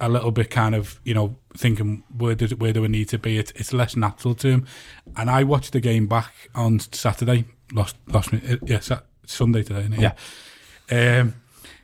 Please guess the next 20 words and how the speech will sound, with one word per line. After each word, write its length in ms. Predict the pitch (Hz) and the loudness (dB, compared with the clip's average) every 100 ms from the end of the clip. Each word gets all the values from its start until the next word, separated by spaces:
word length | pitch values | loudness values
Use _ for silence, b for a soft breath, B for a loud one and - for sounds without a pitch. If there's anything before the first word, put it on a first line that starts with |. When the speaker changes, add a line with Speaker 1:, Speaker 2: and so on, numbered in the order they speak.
| B B B B B - 127 | B B B B B -12 0
Speaker 1:
Gary 220 | 147 147 | 2 4
Neville 240 | 131 135 | 2 2
makes 200 | 143 135 | 0 0
a 40 | 123 | -2
brilliant 460 | 101 117 117 127 | 0 0 2 2
point 220 | 135 135 131 | 2 2 0
before 260 | 139 123 | 0 2
the 80 | 110 | 2
game, 340 | 107 107 113 110 _ | 0 -2 -2 -4 _
um, 420 | 120 117 110 107 - | -4 0 0 -2 -4
about 340 | 123 120 113 127 | -2 0 0 0
him, 240 | 123 - | -2 -2
and 120 | 117 117 | -4 0
Gary 180 | 127 | 2
Neville 220 | 117 113 120 | 2 0 0
says, 260 | - 110 | 0 -2
"You 100 | 113 | 2
will 80 | 117 | 2
never 320 | 113 117 117 | 4 2 2
get 480 | 107 117 117 104 - | 0 0 0 0 -6